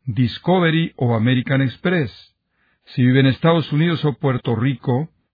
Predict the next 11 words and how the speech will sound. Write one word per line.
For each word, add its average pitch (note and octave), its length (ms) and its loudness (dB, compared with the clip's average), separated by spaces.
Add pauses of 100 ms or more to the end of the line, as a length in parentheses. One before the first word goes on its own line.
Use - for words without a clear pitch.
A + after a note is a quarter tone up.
(120)
puede A#2 220 0
llamarnos E3+ 720 2
al B2 260 -2
uno E3+ 300 4
ocho D#3 340 -2
seis C3+ 400 -2
seis, B2 640 -2
cinco C3 560 0
Gracia. C3+ 640 -4 (680)
Esto C#3 460 0
es, D3+ 440 -6